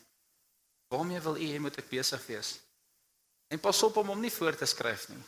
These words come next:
Moenie bediening definieer self nie. Laat hy dit doen. Jy mag dalk reeds ervaar hoe die Here jou 'n hart gee vir kinders. Jy mag dalk reeds ervaar hoe die Here jou 'n hart gee om te bid vir mense wat siek is.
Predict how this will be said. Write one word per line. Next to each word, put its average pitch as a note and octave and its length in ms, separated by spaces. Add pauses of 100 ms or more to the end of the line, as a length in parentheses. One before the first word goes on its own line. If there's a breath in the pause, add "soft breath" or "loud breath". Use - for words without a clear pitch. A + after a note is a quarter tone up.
(180)
Moenie A3+ 200
bediening D3 500
definieer B2+ 540
self B2 380
nie. F3+ 100
Laat G3+ 180
hy G#3+ 140
dit F#3 180
doen. F2+ 140 (1600)
Jy D#3+ 140
mag G3 220
dalk G3+ 220
reeds G#3+ 280
ervaar F3 480
hoe C#3+ 120
die D#3 120
Here C#3+ 220
jou C#3+ 180
'n B2 120
hart A#2 220
gee D3 180
vir - 160
kinders. G#2+ 480 (240)
Jy D3+ 80
mag A3 200
dalk A3+ 220
reeds G3+ 240
ervaar E3+ 460
hoe C#3+ 140
die D3+ 120
Here C#3 220
jou C#3 140
'n C3+ 160
hart C3+ 180
gee - 140
om C3+ 100
te C3 120
bid B2+ 240
vir C3+ 120
mense B2+ 320
wat B2 180
siek - 240
is. G2 140